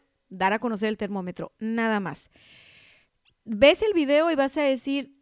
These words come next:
si cumpliste o no el objetivo, porque a lo mejor estuviste muy preocupada arreglándote el cabello con, en la cámara, arreglándote la ropa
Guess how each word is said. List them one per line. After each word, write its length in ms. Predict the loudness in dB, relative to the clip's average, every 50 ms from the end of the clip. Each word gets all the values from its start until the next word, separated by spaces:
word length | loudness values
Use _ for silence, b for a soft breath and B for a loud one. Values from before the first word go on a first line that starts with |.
| _ _ _ _ _
si 600 | -16 -14 -14 -10 -4 -2 -2 -2 -2 -4 -6 -6 -6
cumpliste 640 | -6 -6 -6 -6 -4 -2 -2 -2 -4 -4 -6 -6
o 60 | -4 -4
no 160 | -4 -4 -4
el 80 | -6
objetivo, 580 | -8 -8 -6 -6 -6 -6 -4 -2 -2 -2 -2 -2
porque 240 | -4 -4 -4 -2 0
a 20 |
lo 80 | 0 0
mejor 340 | 0 -4 -4 0 0 0 0
estuviste 420 | 0 -2 -4 -4 -4 -4 -4 -4
muy 280 | -4 -2 -2 -2 -2 -2
preocupada 560 | -4 -6 -6 -6 -6 -6 -2 0 2 2 2
arreglándote 560 | 2 0 0 0 0 0 0 -2 -2 -2 -2
el 100 | -4 -2
cabello 840 | -2 -2 0 2 2 4 4 2 2 0 0 0 0 -2 -2 -4 -8 -12 -8 -8 -6
con, 240 | -4 -4 -4 -4 -2
en 160 | -2 0 2
la 100 | 0 0
cámara, 540 | 0 2 2 2 2 2 2 0 0 0 -2
arreglándote 560 | -2 -4 -6 -8 -8 -8 -8 -8 -8 -6 -6
la 160 | -4 -4 -4
ropa 440 | -2 0 0 0 2 2 0 -2 -2